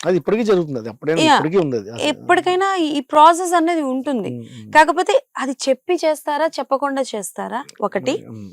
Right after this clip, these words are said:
Speaker 2: రెండోది ఏంటంటే ఈ నలుగురు సింగర్స్ కి పేమెంట్ అన్నది ఇస్తారా, లేకపోతే ఎవరిది ఫైనల్ వెర్షన్
Speaker 1: ఇప్పుడు
Speaker 2: అవుతుందో
Speaker 1: ఇందాక చెప్పిన వాళ్ళ
Speaker 2: వాళ్ళకి
Speaker 1: ఎగ్జాంపుల్ లో
Speaker 2: ఇస్తారా?
Speaker 1: నాకు పేమెంట్ ఏం రాలా, సాంగ్ కూడా లేదు, సాంగ్ లేదు, పేమెంట్ లేదు,
Speaker 2: ఓకే.
Speaker 1: రాలా.
Speaker 2: అంటే అక్కడ మీ టైమ్
Speaker 1: లేదు.
Speaker 2: వేస్ట్ అయినట్టు కదా?
Speaker 1: Obviously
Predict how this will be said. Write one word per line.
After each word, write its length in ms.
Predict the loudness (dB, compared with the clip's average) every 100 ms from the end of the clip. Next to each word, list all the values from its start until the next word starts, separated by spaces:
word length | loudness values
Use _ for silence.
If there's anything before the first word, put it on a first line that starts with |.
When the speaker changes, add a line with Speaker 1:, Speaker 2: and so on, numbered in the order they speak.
| -20 _ -2
Speaker 2:
రెండోది 480 | 2 2 2 0 0
ఏంటంటే 540 | -4 -6 -6 -8 -8 _ _ _ _ -4
ఈ 140 | 0
నలుగురు 420 | 2 2 0 0 -2
సింగర్స్ 460 | 0 0 -2 -4
కి 120 | -6
పేమెంట్ 600 | -6 _ -2 0 -2 -2
అన్నది 280 | -2 -4 -4
ఇస్తారా, 420 | -8 -4 -4 -2
లేకపోతే 320 | -4 -6 -6 -2
ఎవరిది 340 | 2 2 0
ఫైనల్ 340 | -2 -4 -4
వెర్షన్ 340 | -4 -6 -6 -6
Speaker 1:
ఇప్పుడు 220 | -2 0
Speaker 2:
అవుతుందో 200 | 2 4
Speaker 1:
ఇందాక 120 | 4
చెప్పిన 200 | 2 2
వాళ్ళ 160 | 2 4
Speaker 2:
వాళ్ళకి 240 | 2 2
Speaker 1:
ఎగ్జాంపుల్ 240 | 2 2 2
లో 60 |
Speaker 2:
ఇస్తారా? 160 | 2 0
Speaker 1:
నాకు 80 | 0
పేమెంట్ 280 | -2 0 0
ఏం 120 | 0
రాలా, 300 | 2 0 -2 -10 _
సాంగ్ 260 | -4 -2 0
కూడా 140 | 0
లేదు, 360 | 0 -2 -6 -12 _ _
సాంగ్ 240 | -8 -2
లేదు, 180 | 2 2
పేమెంట్ 320 | 2 2 2
లేదు, 240 | 0 -4 -10 _ -16
Speaker 2:
ఓకే. 200 | -12 -10
Speaker 1:
రాలా. 240 | -10 -12 -10 -4
Speaker 2:
అంటే 140 | -2
అక్కడ 120 | -2
మీ 120 | -2
టైమ్ 240 | -2 -2 -4
Speaker 1:
లేదు. 560 | -6 -10 -14 -18 -12
Speaker 2:
వేస్ట్ 240 | -10 -10 -14
అయినట్టు 200 | -8 -6
కదా? 40 |
Speaker 1:
Obviously 300 | -6 -8 -8